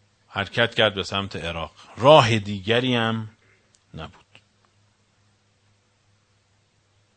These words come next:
از این به بعد حضرت صحبت که می‌کنه کاملاً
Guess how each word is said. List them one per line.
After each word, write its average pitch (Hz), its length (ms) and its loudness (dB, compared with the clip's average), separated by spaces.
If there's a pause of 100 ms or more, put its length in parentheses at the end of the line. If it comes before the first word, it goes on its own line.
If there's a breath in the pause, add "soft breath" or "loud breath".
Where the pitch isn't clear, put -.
(1200 soft breath)
از 196 200 8
این 214 180 4
به 202 100 6
بعد 196 220 10
حضرت 147 360 8
صحبت 139 560 2
که 135 120 -4
می‌کنه 127 460 -6
کاملاً 139 920 4